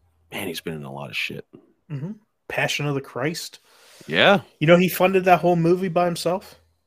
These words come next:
Speaker 1: That's impressive.
Speaker 2: Yeah.
Speaker 1: That is impressive.
Speaker 2: I, I think it cost him, like, I don't know. I wanna say it co-, only cost him, like, six million to do at that time.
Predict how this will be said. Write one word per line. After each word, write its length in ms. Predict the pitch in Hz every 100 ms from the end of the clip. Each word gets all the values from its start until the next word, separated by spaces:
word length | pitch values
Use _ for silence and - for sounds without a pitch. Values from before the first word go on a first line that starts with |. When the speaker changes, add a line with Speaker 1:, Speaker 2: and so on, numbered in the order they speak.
| _ _ _ _ _ _ _ _ _ _ _ _
Speaker 1:
That's 140 | - 233
impressive. 520 | 196 262 - - - _ _ _ _ _ _ _ _ -
Speaker 2:
Yeah. 120 | 165 165 _ _ _ _ _ _ _ 190
Speaker 1:
That 100 | 220
is 120 | 233
impressive. 460 | 226 220 175 156 -
Speaker 2:
I, 100 | 143 _ _ _
I 60 | -
think 240 | - 151
it 180 | 160 143
cost 400 | - 143 143 -
him, 180 | 147 135
like, 320 | 123 117 - _ _ _ _ _ _ _ _ _ _ _ - - _ _ _ _ _ _ - _ -
I 80 | -
don't 100 | -
know. 220 | - - - -
I 80 | 139
wanna 160 | 147
say 220 | 160 156 135
it 80 |
co-, 180 | - 143
only 180 | 143 139
cost 300 | - 139 143
him, 80 | 123
like, 140 | 113
six 340 | - 139 - 135
million 300 | 127 135 127
to 100 | 123
do 240 | 127 131
at 100 | 147
that 140 | 156
time. 300 | - 165 175